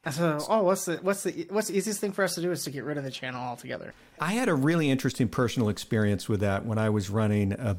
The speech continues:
Speaker 2: a business inside Nuance. So I, I ran their consumer-oriented business, the Dragon voice recognition they sold to individual users and consumers and things like that. And at the time when I started, I think it was about two thousand seven or eight, I started working on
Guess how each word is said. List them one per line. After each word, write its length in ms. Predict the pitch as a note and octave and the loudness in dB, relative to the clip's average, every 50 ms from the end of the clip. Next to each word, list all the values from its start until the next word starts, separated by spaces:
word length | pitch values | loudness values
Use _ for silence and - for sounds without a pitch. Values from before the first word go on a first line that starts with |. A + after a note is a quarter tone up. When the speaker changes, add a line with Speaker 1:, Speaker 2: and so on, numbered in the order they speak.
| - - | -4 -4
Speaker 2:
a 80 | - A2 | -4 -2
business 440 | F2+ - A2 F#2+ G2+ G#2+ G2 - - | 0 0 0 2 2 0 0 2 0
inside 380 | G#2+ G2+ - - G2 F#2+ F#2 | 0 0 0 0 0 0 0
Nuance. 380 | F#2+ F#2+ F#2 G2 G2 G#2 - - | 0 0 0 0 -2 -4 -4 -4
So 160 | - B2 A#2 | 0 2 2
I, 160 | A#2 A#2+ B2 B2 | 2 2 2 0
I 100 | - C3+ | 2 2
ran 580 | C#3 C#3 C3 C3 C3 B2+ B2+ B2+ B2 A#2+ A2 - - - - - - _ _ _ | 4 6 6 6 6 4 4 6 4 4 2 0 -6 -16 -20 -20 -20 _ _ _
their 220 | - A#2 A2+ G#2 G2 | -2 0 2 2 2
consumer-oriented 1300 | - - A#2+ G#2+ - - - - D#3+ C#3+ C3+ B2 A#2 A2+ - A#2 A2 G#2+ G#2+ G#2 G2+ F2+ - G#2+ F#2+ F2+ | 2 2 0 0 0 -2 -2 2 4 4 6 4 4 2 2 2 2 2 4 2 2 2 0 -2 -2 0
business, 560 | - G2 F2 - G#2+ G2 G2 F#2 - - - - - - - _ _ - | -2 -2 -2 0 0 -2 -2 -2 -4 -8 -12 -14 -18 -20 -20 _ _ -2
the 80 | A2 | -2
Dragon 400 | F2 - A#2 A2+ A2+ A2+ G#2+ A2 | 0 2 2 2 2 2 2 2
voice 300 | G2+ F#2 G#2+ G#2 G2+ - | 2 2 2 2 2 0
recognition 560 | - G#2 F#2 - G#2+ F#2 G2+ G2 - - A2 G2 | 0 -2 -2 -2 -2 -2 0 0 0 0 0 0
they 80 | F#2+ | -2
sold 420 | F#2 - - G#2+ F#2+ F#2+ F#2+ F#2 F#2+ | -2 -2 0 0 0 0 0 -2 -4
to 320 | - - G2+ G2 F#2 F#2 | -4 -2 -2 0 0 0
individual 520 | F#2+ - C#3+ A2+ G#2 G2 G#2 F#2+ F2 F#2+ F#2 | -2 0 0 0 0 2 0 0 0 0 0
users 540 | F2+ E2+ F#2+ F#2+ F#2 F2 G2+ F#2+ F2 E2+ G2 | 0 0 0 0 0 0 -2 -2 -2 -2 -2
and 100 | F#2 F2 | -4 -4
consumers 640 | - F#2 F2 - - G2 F#2 F2+ F#2 F#2 F#2 F2 | -4 -6 -6 -4 -4 -2 -2 -2 -2 -2 -4 -4
and 140 | - G2 F2 | -4 -6 -4
things 260 | - G#2+ G2 F2+ - | -4 -4 -6 -4 -4
like 200 | - G2+ F2+ - | -4 -6 -6 -4
that. 220 | - - - - - - - - - - - | -6 -6 -6 -6 -8 -10 -14 -20 -12 -6 -2
And 120 | F3 D#3 | 0 0
at 80 | E3 E3+ | 0 0
the 60 | D#3+ | -2
time 240 | - - G#3+ G#3 G#3 | -2 0 0 0 2
when 100 | F3+ C3 | 2 2
I 80 | C3 B2+ | 2 2
started, 400 | B2 - - B2+ A#2+ A2+ G#2+ G#2 | 0 0 2 2 2 4 2 2
I 80 | G#2+ | 2
think 180 | G#2+ - D#3+ - | 0 0 -2 -2
it 20 | |
was 100 | B2+ G#2+ | -2 -4
about 200 | - - G#2 G2 | -2 -2 -2 -2
two 140 | - - B2+ | -2 -2 -2
thousand 420 | G#2+ - A#2 A2 G#2+ G2+ - A2 G2 | 0 0 0 0 0 0 0 -2 -2
seven 340 | - - - G2+ G2 G#2 | -2 0 -2 0 0 0
or 140 | F#2+ F#2 F#2+ | 0 0 0
eight, 260 | F#2+ G2 F#2+ G2 F#2 | 0 0 -2 -2 -4
I 120 | - - G2 | -4 -4 -4
started 440 | - - - A2 G#2 F#2+ F#2+ F#2 F#2 | -2 -2 -2 -2 0 0 -2 -2 -2
working 460 | G2 G2+ G2 - - G2+ F#2+ F#2+ G2 | -2 -2 -2 -2 -2 -2 0 -2 -2
on 420 | - - G#2+ G2+ G2 F#2+ F#2+ F#2+ | -2 0 0 2 2 2 0 -2